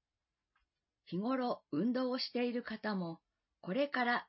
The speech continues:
運動を始める方も、ご自身の体力を知って、これからの生活に役立ててみませんか？時、六月二十一日土曜日、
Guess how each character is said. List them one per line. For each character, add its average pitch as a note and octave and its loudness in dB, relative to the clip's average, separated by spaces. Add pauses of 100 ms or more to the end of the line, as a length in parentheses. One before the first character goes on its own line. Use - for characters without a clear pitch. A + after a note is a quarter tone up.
運 F3 2
動 D#3+ -2
を D#3 -2
始 D3+ -6
め A3 0
る G#3 -4
方 G3+ -6
も、 D#3 -4 (440)
ご D#3+ -2
自 G3+ -2
身 D3 -4
の A#2+ -4 (220)
体 B3+ -2
力 G3+ -4
を F3+ -2
知 F3+ -6
っ - -6 (240)
て、 - -4 (380)
こ F#3 -2
れ G3 2
か F#3 2
ら E3+ 2
の D#3 -4
生 G3+ -6
活 G3+ -4
に G#3 -4 (240)
役 F3+ -4
立 G3 -2
て E3 -4
て G3 -4
み D#3+ -4
ま E3+ -6
せ D#3+ -10
ん C#3+ -8
か？ G3+ -10 (1300)
時、 F#3 -4 (340)
六 F#3 0
月 C#4 -2
二 A#3+ 0
十 D#3+ -6
一 C#3+ -8
日 F3 -4
土 E3 0
曜 F3 0
日、 A#2+ -10